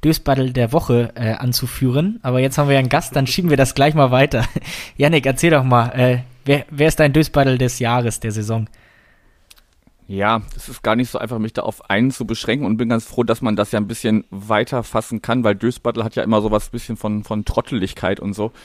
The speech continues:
Speaker 2: Ähm, es ist direkt ein, ein kleiner Downer und, und mit Herzschmerz verbunden, aber ich finde einfach, ähm, den Abgang, der jetzt seit gestern feststellt, dass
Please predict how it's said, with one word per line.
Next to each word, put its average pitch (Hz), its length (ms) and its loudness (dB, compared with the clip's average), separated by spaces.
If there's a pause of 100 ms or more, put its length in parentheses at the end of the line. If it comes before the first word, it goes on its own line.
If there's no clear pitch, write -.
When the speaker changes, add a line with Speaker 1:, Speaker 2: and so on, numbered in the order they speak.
(540)
Speaker 2:
Ähm, 120 360 0 (1400)
es - 120 -14
ist - 140 -10
direkt 143 220 -4
ein, 139 200 -2
ein 123 80 -8
kleiner 131 260 2
Downer 131 360 4
und, 117 160 2
und 120 180 -2
mit 123 140 -2
Herzschmerz 123 540 -2
verbunden, 117 460 -4
aber 107 140 -4
ich 113 80 -10
finde 135 340 -4
einfach, 117 460 -2 (880)
ähm, 101 480 0 (760)
den 113 140 -2
Abgang, 113 520 0
der 104 160 2
jetzt 104 140 -2
seit 107 140 -4
gestern 107 320 -6
feststellt, 107 300 -4
dass - 240 -6